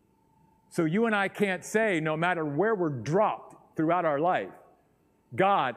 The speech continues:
I don't have what it takes to deal with this situation or circumstance." And I'm looking around the room, and I know some of you,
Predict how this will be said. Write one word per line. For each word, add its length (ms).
I 140
don't 220
have 260
what 160
it 140
takes 340
to 100
deal 640
with 320
this 220
situation 920
or 160
circumstance." 680
And 120
I'm 160
looking 280
around 460
the 80
room, 320
and 80
I 160
know 340
some 300
of 140
you, 220